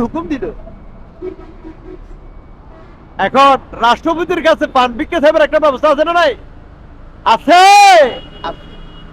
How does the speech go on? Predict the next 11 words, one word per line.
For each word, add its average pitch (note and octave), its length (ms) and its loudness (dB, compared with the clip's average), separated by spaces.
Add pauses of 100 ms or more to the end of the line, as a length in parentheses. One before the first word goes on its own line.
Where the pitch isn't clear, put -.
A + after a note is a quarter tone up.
(4000)
কারণ F4+ 220 2 (140)
রাষ্ট্রপতি F#4+ 520 -4 (680)
পান B3+ 160 0 (120)
ভিক্ষা F4 320 -4
চাইবার D4+ 320 2
পরে C4+ 140 0 (100)
তাকে A#3+ 200 -2 (180)
মাফ C#4+ 180 0 (100)
করে B3+ 200 -6
দিল, G#3 120 -10 (1200)
কিন্তু G#4+ 280 2